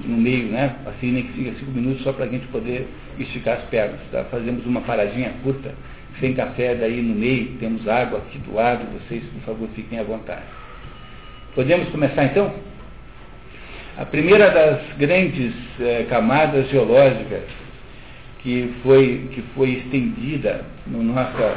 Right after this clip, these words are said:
no nosso mundo ocidental, pra gerar isso que nós chamamos de mundo ocidental, chama-se, eh, mundo grego, cultura grega, cosmovisão grega. E isso é uma espécie de milagre, né? Porque, veja, é um, trata-se de uma, de uma região muito pequena do mundo,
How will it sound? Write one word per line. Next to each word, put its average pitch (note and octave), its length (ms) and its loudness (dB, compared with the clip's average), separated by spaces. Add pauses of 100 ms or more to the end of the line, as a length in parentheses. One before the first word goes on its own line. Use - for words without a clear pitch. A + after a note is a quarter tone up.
no A2+ 60 0
nosso B2 340 0
mundo A#2+ 340 2
ocidental, G#2+ 600 2
pra B2+ 160 2
gerar B2+ 280 4
isso C#3+ 240 0
que C#3 80 -6
nós B2+ 160 0
chamamos B2 380 0
de A2+ 80 -2
mundo A#2+ 360 2
ocidental, C3+ 680 0
chama-se, C3+ 500 -4 (560)
eh, A#2+ 360 0
mundo C#3+ 280 2
grego, A#2 360 0
cultura C3+ 380 -4
grega, A2 440 -2 (300)
cosmovisão B2+ 800 2
grega. G#2+ 340 -2 (1300)
E C3+ 160 0
isso F3+ 180 0
é F3+ 220 6
uma F3 160 0
espécie D#3+ 300 0
de E3 40 -6
milagre, B2 380 6
né? C3 200 0 (160)
Porque, C3+ 460 4 (100)
veja, A#2+ 400 2
é C3+ 80 4
um, C3+ 200 4 (100)
trata-se B2+ 380 -2
de C#3 120 -4
uma, B2+ 260 2 (140)
de A#2 80 -8
uma A2+ 200 0
região A#2 340 -6
muito B2+ 240 -4
pequena C#3 400 -2
do A2+ 140 -4
mundo, C#3 260 -2